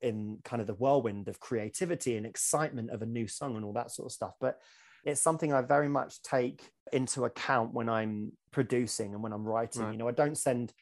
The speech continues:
Speaker 1: Charlotte any ideas until I'm like, "Actually, this is a really good idea," because it's just, it's gonna be a waste of her time formulating bass lines
Speaker 2: Mm.
Speaker 1: and backing vocals to a song that's probably gonna come to nothing. And, you know, it taught me as well that when we were sending our demos out to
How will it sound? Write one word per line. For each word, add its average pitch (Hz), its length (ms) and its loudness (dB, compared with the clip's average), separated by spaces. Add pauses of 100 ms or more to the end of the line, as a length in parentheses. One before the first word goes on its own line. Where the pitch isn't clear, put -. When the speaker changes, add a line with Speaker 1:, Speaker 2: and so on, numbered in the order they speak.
Speaker 1:
Charlotte 127 440 4
any 127 220 2
ideas 117 480 4
until 113 220 -4
I'm 110 100 -2
like, 110 240 -4
"Actually, 156 320 0
this 151 160 -2
is 151 80 -4
a 147 60 6
really 127 280 4
good 117 160 2
idea," 101 540 0
because 127 240 2
it's 131 120 -4
just, - 280 -2
it's - 80 -8
gonna 127 160 2
be 123 60 4
a 117 40 4
waste 120 240 0
of - 140 -16
her 127 160 6
time 104 380 -4
formulating 110 500 -4
bass 110 320 -4
lines 107 240 -6
Speaker 2:
Mm. 107 60 -6
Speaker 1:
and 101 80 -10
backing 113 340 -8
vocals 101 380 -8
to - 120 -12
a 107 40 -8
song 107 240 -4
that's 113 200 -10 (320)
probably 113 400 2 (160)
gonna 117 160 2
come 107 220 -4
to 107 100 -8
nothing. 110 440 -6 (540)
And, 156 400 6 (120)
you 180 100 4
know, 156 120 4
it 151 140 0
taught 208 300 0
me 160 240 0
as 139 140 -4
well 156 220 6
that 143 80 -2
when 160 140 4
we 165 60 0
were 156 80 4
sending 156 380 2
our 135 80 2
demos 131 340 0
out 127 280 2
to 113 400 -2